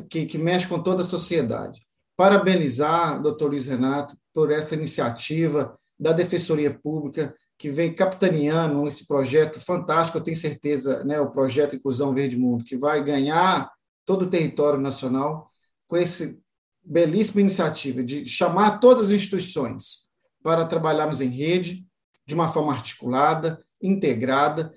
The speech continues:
visando o bem coletivo dessas pessoas. É, e aí evitando judicializações de ações individuais que a gente sabe como que demora, que tem um tempo do processo. Então, é, é, obrigado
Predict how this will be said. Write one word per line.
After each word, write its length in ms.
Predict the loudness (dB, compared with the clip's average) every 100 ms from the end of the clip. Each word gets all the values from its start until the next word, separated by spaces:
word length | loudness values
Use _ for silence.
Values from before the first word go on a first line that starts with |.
| _ -8
visando 520 | -4 0 2 2 0
o 100 | 2
bem 240 | 0 0
coletivo 840 | 2 4 4 0 -4 -4 -4 -8 -14 -8
dessas 300 | -6 -4 -6
pessoas. 600 | -4 -4 -6 -10 -14 -20 _ _ _ -18
É, 180 | -8 -4
e 140 | 2 4
aí 180 | 6
evitando 520 | 6 4 2 0 2 0
judicializações 1000 | 0 0 0 -4 -4 -4 -4 -2 -2
de 80 | 0
ações 460 | 0 0 -4 -4 -4
individuais 600 | -6 -6 -4 2 2 2
que 60 |
a 60 | -4
gente 140 | -6
sabe 360 | -6 -4 -4 -6
como 300 | -8 -6 -6
que 100 | -8
demora, 600 | -2 0 2 2 2 -2
que 160 | -8 _ _ -12
tem 120 | -12
um 60 |
tempo 300 | -6 -4 -4
do 80 | -6
processo. 540 | -6 -6 -8 -12 -20 -20 _ _ -14
Então, 320 | -4 -2 0
é, 200 | 0 -2
é, 500 | -2 -2 -2 -4 -10 _ -18 -14 -14 -8
obrigado 840 | -6 -2 2 6 6 4 0